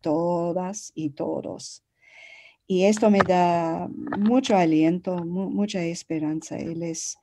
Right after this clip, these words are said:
les quiero agradecer. Y bueno, ah, es la hora para últimas palabras sobre el tema y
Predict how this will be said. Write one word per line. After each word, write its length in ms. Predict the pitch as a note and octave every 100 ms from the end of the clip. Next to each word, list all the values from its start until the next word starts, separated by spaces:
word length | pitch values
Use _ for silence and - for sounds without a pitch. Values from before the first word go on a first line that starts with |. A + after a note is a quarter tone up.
| _ G3
les 160 | F3
quiero 280 | - A3+ G3
agradecer. 880 | F3+ F3 E3+ E3+ D#3 D#3+ - G3 D3+ _ _ _ _ _ _ _ _ _ _ _ _ _ D#5+ _ _ _ _ _ _ _ _ _ -
Y 120 | C4+
bueno, 400 | C4 D#4 D#4+ F3+ - - G#3+
ah, 260 | A#3 A#3 A#3
es 260 | G#3+ A3 A#3
la 160 | A3
hora 380 | A#3 D4 F#3+ - -
para 340 | F#3 F#3 F3 E3+
últimas 460 | F#3+ G#3+ A3 G#3+
palabras 640 | G#3+ F#3 F3 F#3 G#3+ C4+ C#4
sobre 460 | - G3+ G3 F#3+ F3
el 120 | -
tema 440 | A3+ B3 C4 D#4
y 540 | - F3 E3+ E3 F3+